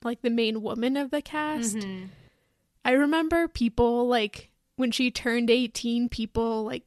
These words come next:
Speaker 1: cheering that she was now legal, and it was like,
Speaker 2: Oh,
Speaker 1: that's
Speaker 2: God.
Speaker 1: so,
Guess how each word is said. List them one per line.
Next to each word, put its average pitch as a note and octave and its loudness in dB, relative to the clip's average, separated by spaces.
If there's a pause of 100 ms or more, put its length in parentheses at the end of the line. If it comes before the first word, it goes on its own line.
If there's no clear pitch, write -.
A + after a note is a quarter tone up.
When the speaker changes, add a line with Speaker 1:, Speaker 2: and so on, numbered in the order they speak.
Speaker 1:
cheering A#3+ 0
that A3 -6
she B3+ -2
was B3 -2
now A#3 0
legal, G#3+ -2
and G#3 -6
it A3+ -2
was - -6
like, A3 -6
Speaker 2:
Oh, C4+ -2
Speaker 1:
that's C#4 0
Speaker 2:
God. A3+ 4
Speaker 1:
so, C#4+ 2